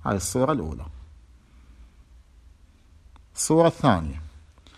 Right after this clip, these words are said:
"وكذا إذا كان النصاب ملفقاً من الصنفين"، بيها سليمة وبيها شنو؟ معيبة، بيها صحيحة وبيها مريضة، بيها شابة وبيها هرمة.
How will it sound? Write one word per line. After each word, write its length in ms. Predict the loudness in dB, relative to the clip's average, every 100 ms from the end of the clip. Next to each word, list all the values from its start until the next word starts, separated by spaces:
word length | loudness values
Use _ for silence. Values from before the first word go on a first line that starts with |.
| -20 -20 -20 -20 -4
"وكذا 720 | 6 6 6 4 6 6 6
إذا 380 | 4 4 6 6
كان 460 | 4 4 6 6 4
النصاب 800 | 4 4 2 6 6 8 6 4
ملفقاً 880 | 2 4 6 4 2 2 2 6 4
من 260 | 6 4
الصنفين"، 720 | 4 2 2 2 2 0 0 -6 -16 -20 -20 -20 -20 -20 -20 -20 -20 -20 -20 -20 -8
بيها 360 | 0 2 4 2
سليمة 720 | 2 2 4 4 4 2 -2
وبيها 340 | -2 0 0 0
شنو؟ 380 | 0 2 2 -2 -12 -20 -20 -20 -14 0
معيبة، 480 | 0 2 0 -2 -8 -10
بيها 260 | -4 0 0
صحيحة 640 | 0 0 2 0 2 0 -2 -10 -20 -20 -20 -20 -4
وبيها 280 | 0 2 2
مريضة، 520 | 2 2 0 -4 -6
بيها 280 | 0 2 2
شابة 420 | 2 2 2 0
وبيها 420 | 0 0 0 0
هرمة. 260 | 0 -2